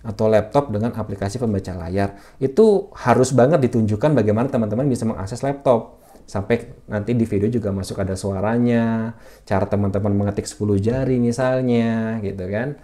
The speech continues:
Lalu juga, hmm, ya teman-teman mobilitas dengan tongkat.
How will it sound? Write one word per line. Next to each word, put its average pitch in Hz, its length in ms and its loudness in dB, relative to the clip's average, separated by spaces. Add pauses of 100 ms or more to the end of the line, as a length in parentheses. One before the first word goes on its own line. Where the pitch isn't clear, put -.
(320)
Lalu 98 300 0
juga, 98 640 0
hmm, 101 1000 -6
ya 113 160 0
teman-teman 110 760 0
mobilitas 104 420 0
dengan 101 300 -2
tongkat. 120 640 -2